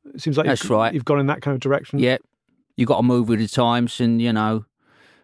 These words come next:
Speaker 2: nightclubs aren't what they used to be. Y-, y-, the young people ain't going out now for a dance as much. You gotta, you gotta sort of play to, to, uh, the people coming through, and they prefer sitting down,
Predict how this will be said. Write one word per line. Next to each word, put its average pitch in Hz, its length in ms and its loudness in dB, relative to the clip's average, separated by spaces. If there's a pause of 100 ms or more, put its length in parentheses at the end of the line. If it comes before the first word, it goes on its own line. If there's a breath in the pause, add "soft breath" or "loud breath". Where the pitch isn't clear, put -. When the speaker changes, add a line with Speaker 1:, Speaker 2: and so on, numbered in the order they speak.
(120 soft breath)
Speaker 2:
nightclubs 131 880 0
aren't 123 320 0
what 127 200 -4
they 131 100 0
used 127 300 0
to 165 80 0
be. 98 400 -2
Y-, - 200 -10
y-, - 100 -6
the 127 100 2
young 123 280 2
people 120 360 0
ain't 127 180 -2
going 123 220 0
out 135 340 -2
now 113 260 0
for 113 180 -2
a 107 80 0
dance 110 420 -2
as 107 100 -8
much. 123 440 -2
You 117 100 -6
gotta, 113 380 0 (540 loud breath)
you 120 100 -2
gotta 120 260 0
sort 117 340 0
of - 100 -20
play 123 380 2
to, 123 240 -2
to, 123 600 0
uh, 120 40 -4
the 117 80 -10
people 135 300 -2
coming 131 260 0
through, 143 300 0
and 113 100 0
they 117 100 0
prefer 123 640 -2
sitting 127 380 -2
down, 127 440 0